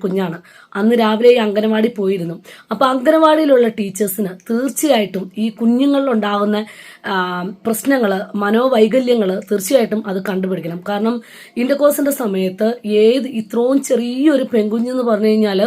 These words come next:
ആ കുട്ടിയുടെയൊക്കെ പ്രൈവറ്റ് പാർട്ട് എന്ന് പറഞ്ഞു കഴിഞ്ഞാൽ നമ്മുടെ ഒരു നഖം കൊണ്ടു കഴിഞ്ഞാൽ തന്നെയും മുറിഞ്ഞു പോകുന്ന അത്രയും ചെറിയ പ്രൈവറ്റ് പാർട്സ് ആയിരിക്കും. അവിടെയൊക്കെ എന്ന് പറഞ്ഞാൽ ഇവന്മാർ ഇന്റർകോഴ്സ് ചെയ്ത് കഴിഞ്ഞാൽ ആ ഏരിയ മുഴുവൻ ബ്ലീഡ് ആവാനും ആ ഏരിയ മുഴുവൻ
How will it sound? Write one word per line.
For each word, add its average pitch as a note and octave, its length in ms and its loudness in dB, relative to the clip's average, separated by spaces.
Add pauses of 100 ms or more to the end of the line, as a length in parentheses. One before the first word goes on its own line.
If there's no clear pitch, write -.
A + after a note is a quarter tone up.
(360)
ആ A3 60 0 (200)
കുട്ടിയുടെയൊക്കെ B3 280 -2
പ്രൈവറ്റ് A#3+ 440 -2
പാർട്ട് B3 200 -4
എന്ന് C4 100 0
പറഞ്ഞു B3 140 -4
കഴിഞ്ഞാൽ B3+ 300 0 (180)
നമ്മുടെ A#3 260 0
ഒരു C4+ 100 4
നഖം C#4 400 -2
കൊണ്ടു D4 320 2
കഴിഞ്ഞാൽ A#3 480 0 (100)
തന്നെയും G#3 300 -2 (180)
മുറിഞ്ഞു B3 440 2
പോകുന്ന A3+ 260 2
അത്രയും C#4 560 2 (320)
ചെറിയ D#4 560 4 (100)
പ്രൈവറ്റ് A3 300 -2
പാർട്സ് G3+ 280 -8
ആയിരിക്കും. F#3+ 440 -8
അവിടെയൊക്കെ A3 460 -4
എന്ന് A#3+ 120 -2
പറഞ്ഞാൽ A3+ 260 0
ഇവന്മാർ A3 340 0
ഇന്റർകോഴ്സ് A3 560 -2
ചെയ്ത് G#3 340 -4
കഴിഞ്ഞാൽ G3+ 480 -2 (460)
ആ A3 80 -2 (200)
ഏരിയ D4+ 220 4 (100)
മുഴുവൻ C4 400 0
ബ്ലീഡ് A3+ 420 0
ആവാനും G3 460 -4
ആ A3+ 80 -2 (180)
ഏരിയ C4+ 160 0
മുഴുവൻ A#3+ 380 -2